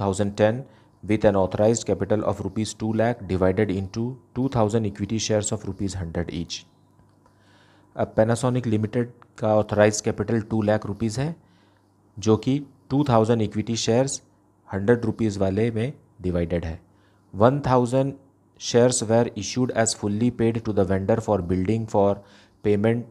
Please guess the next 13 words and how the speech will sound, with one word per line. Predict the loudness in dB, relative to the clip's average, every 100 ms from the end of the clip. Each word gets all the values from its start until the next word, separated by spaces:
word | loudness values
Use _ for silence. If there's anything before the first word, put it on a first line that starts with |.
| _ _ _ _ _ -2
of | 0
the | 2 2
purchase | 2 0 -4 -4 -8
consideration। | -8 -8 -8 -8 -10 -16 -20 _ _ _ _
अब | -4 0
कंपनी | 0 0 0 2
ने | 2
एक | 2 0 2
बिल्डिंग | 2 2 0
खरीदी | 0 0 0 -2 -4 -16 _ _ _ _
और | 2 4 2 -6 _ _ _ _ _ _ _ -6
उसका | -6 0 0
पेमेंट | 2 2 2 0 -4